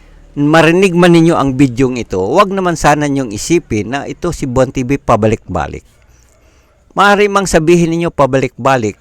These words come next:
eh, ito lang naman ang alam kong, ah, paraan upang hindi ako mapagbintangang nagsisinungaling. Yan, hindi ako mapagsabihang nagsisinungaling dahil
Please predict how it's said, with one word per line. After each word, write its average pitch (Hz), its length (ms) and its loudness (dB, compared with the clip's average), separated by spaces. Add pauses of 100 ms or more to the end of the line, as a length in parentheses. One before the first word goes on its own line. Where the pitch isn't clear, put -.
(120)
eh, 190 240 0
ito 196 240 0
lang 185 240 0
naman 165 240 0
ang 135 240 -2
alam 139 320 0
kong, 139 480 -4 (1120)
ah, 117 160 -2
paraan 127 640 0
upang 113 640 -2
hindi 135 400 0
ako 127 400 -2
mapagbintangang 117 1120 -4 (560)
nagsisinungaling. 107 1200 -2 (560)
Yan, 175 240 -10
hindi 131 320 -2
ako 131 260 -4
mapagsabihang 120 960 -2
nagsisinungaling 104 880 -6
dahil 151 320 -2